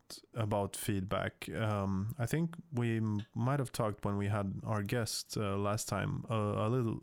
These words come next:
a little bit about that. But it's also, I mean, some, some people will just say, "Oh, this game sucks." It's like, that's, you know, that's, I wouldn't even call that feedback. You know, that's nothing.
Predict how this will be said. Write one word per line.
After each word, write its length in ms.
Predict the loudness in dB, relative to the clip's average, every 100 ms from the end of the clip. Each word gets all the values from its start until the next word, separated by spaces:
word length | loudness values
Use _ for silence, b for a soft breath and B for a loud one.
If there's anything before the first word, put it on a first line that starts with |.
| -4
a 120 | 0
little 500 | 0 0 0 0 -2
bit 240 | -2 -2
about 340 | -2 -2 -2 0
that. 240 | -2 0
But 160 | -2 -2 B B B -4
it's 260 | -2 -2
also, 420 | 0 2 2 2
I 60 | 2
mean, 160 | 2 2
some, 260 | 2 2 0 0
some 240 | 2 2 2
people 300 | 0 2 2
will 80 | 2
just 240 | 2 0
say, 340 | 2 2 2 0 b b 0
"Oh, 140 | 2
this 220 | 2 2
game 180 | 2 2
sucks." 480 | 2 0 -2 -4 -4 -10 _ _ _
It's 100 | -2
like, 180 | 0 2
that's, 420 | 2 2 -2 -4 -10 -12
you 180 | -2 0
know, 120 | 2
that's, 340 | 2 2 0
I 120 | 2 2
wouldn't 280 | 4 4
even 220 | 2 2 2
call 240 | 2 2
that 220 | 2 0
feedback. 640 | 0 2 2 0 -4 -10 -18 b b b b b
You 80 | 0
know, 140 | 2
that's 280 | 2 0 2
nothing. 480 | 2 2 0 -6 -8